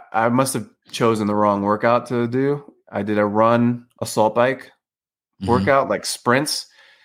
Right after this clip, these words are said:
Speaker 1: and I couldn't breathe with it. So I think I did too much too soon with it.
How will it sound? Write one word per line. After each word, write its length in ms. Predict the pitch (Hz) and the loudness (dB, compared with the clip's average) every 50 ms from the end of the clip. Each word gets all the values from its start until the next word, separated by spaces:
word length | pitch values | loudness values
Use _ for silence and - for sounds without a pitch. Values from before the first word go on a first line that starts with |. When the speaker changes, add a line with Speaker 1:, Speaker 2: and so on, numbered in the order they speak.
| _ _ _ _ _ | _ _ _ _ _
Speaker 1:
and 120 | - 107 107 | -2 0 0
I 80 | 110 | 0
couldn't 260 | 107 - 127 113 104 | 0 0 0 0 2
breathe 240 | 101 113 110 107 101 | 2 2 2 2 2
with 160 | 98 92 - | 0 -2 -4
it. 160 | 101 90 85 - _ _ _ _ _ _ _ _ _ _ _ _ _ _ _ _ _ _ _ _ _ _ _ _ | -4 -6 -6 -6 _ _ _ _ _ _ _ _ _ _ _ _ _ _ _ _ _ _ _ _ _ _ _ _
So 480 | - - - 120 107 107 107 - - - - | -14 -4 0 2 2 2 2 0 -2 -6 -10
I 60 | - | -10
think 260 | - - - 123 117 113 | -8 -4 -2 0 2 2
I 100 | 110 110 | 2 2
did 460 | 104 110 113 110 107 101 101 - - _ _ _ _ _ | 2 2 2 2 2 0 -2 -6 -14 _ _ _ _ _
too 180 | - - 165 156 | -6 -2 -2 0
much 580 | 143 139 139 143 - - - - - - - - _ _ _ _ _ _ _ _ _ _ _ _ _ _ _ _ - | 2 2 2 2 0 -4 -10 -12 -12 -14 -18 -20 _ _ _ _ _ _ _ _ _ _ _ _ _ _ _ _ -4
too 180 | - 165 156 143 | 0 2 2 2
soon 320 | 147 - 135 143 156 160 | 0 0 2 2 2 2
with 140 | 165 170 - | 0 0 0
it. 240 | 190 196 202 - - | -2 -2 -2 -4 -8